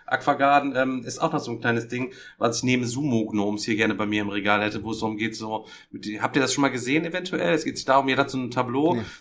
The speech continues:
Speaker 1: und, ähm, es gibt halt eben verschi-, verschiedene Fische. Es erinnert mich so ein bisschen an, wie heißt das noch mit diesen Dinosauriern? Draftosaurus, glaub ich. So, nur dass du dann die verschiedenen Fische, die auch richtig geil auf Holz alle so geprintet sind, also die Clownfische sehen auch richtig aus wie Clownfische und alles aus Holz und so,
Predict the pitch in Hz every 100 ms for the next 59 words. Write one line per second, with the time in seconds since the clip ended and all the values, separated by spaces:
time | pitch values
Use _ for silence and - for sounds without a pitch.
0 | - 127 131 135 120 127 123 123 120 120
1 | 120 117 120 - _ _ _ - 117 -
2 | - 127 120 120 120 - - - 127 139
3 | 135 120 180 180 180 170 - - - 143
4 | 139 208 226 180 - 151 123 202 - 196
5 | 180 175 156 139 175 202 196 147 139 135
6 | 131 139 135 131 156 147 113 107 143 160
7 | 151 131 147 156 113 107 113 104 95 95
8 | - - _ _ _ _ _ _ _ _
9 | - 120 101 95 127 160 151 - 147 151
10 | 147 143 131 131 139 - 139 - 156 135
11 | - 180 147 120 120 147 131 127 131 131
12 | 123 123 135 151 - 135 120 117 - 143
13 | 151 117 110 107 107 120 127 131 123 120
14 | 113 120 120 117 - - 131 139 127 123
15 | 113 123 123 117 135 139 123 139